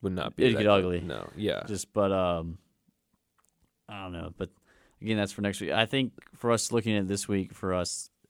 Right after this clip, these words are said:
Speaker 2: for us to, like, a key thing to be looking at would be, as you said, yes, Peyton Thorne. Maybe see if the receivers could get rhythm catching the ball. Can they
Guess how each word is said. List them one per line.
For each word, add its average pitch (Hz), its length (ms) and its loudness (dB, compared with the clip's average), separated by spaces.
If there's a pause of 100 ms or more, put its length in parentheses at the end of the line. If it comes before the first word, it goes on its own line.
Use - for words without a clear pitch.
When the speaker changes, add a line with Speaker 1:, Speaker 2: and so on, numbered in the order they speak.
(720)
Speaker 2:
for - 160 0
us 143 140 2
to, 113 200 -2 (1080)
like, 104 80 -4
a 101 80 -4
key 123 240 -4
thing 113 180 0
to 98 80 -4
be 98 140 -2
looking 95 260 -2
at 90 160 -2
would 87 180 -8
be, 90 480 -2 (280)
as 87 100 -10
you 92 60 -6
said, 87 260 -2
yes, 92 280 0
Peyton 87 280 -4
Thorne. 90 460 -4
Maybe 90 160 -6
see 95 340 -4
if 92 140 -6
the 95 100 -8
receivers 107 400 -2
could 98 80 -12
get 90 160 -4
rhythm 90 300 -6
catching - 340 -8
the 80 80 -8
ball. 87 400 -6 (320)
Can 92 240 -6
they 90 440 -2